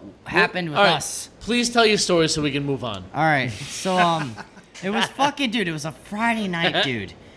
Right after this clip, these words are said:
Speaker 1: and this place was packed. I mean, I couldn't, I was, I was literally right where, Matt, right where you are, that's where I was. And I, it couldn't, and I was sitting there, I asked, I asked the bartender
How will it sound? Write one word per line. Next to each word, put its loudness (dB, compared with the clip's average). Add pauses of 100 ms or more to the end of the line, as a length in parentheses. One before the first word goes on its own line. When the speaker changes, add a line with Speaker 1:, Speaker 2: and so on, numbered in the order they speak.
(140)
Speaker 1:
and 0
this 0
place -4
was -10
packed. -8
I -6
mean, -6 (720)
I 0
couldn't, -2
I 2
was, -10 (120)
I -4
was -8
literally 0
right 4
where, 2
Matt, 0
right -6
where 0
you 2
are, 2 (300)
that's -2
where 0
I 4
was. 0 (640)
And 2
I, 0 (240)
it -10
couldn't, 0
and 0
I 2
was -4
sitting -4
there, 0
I 2
asked, 2
I 4
asked 6
the 0
bartender 4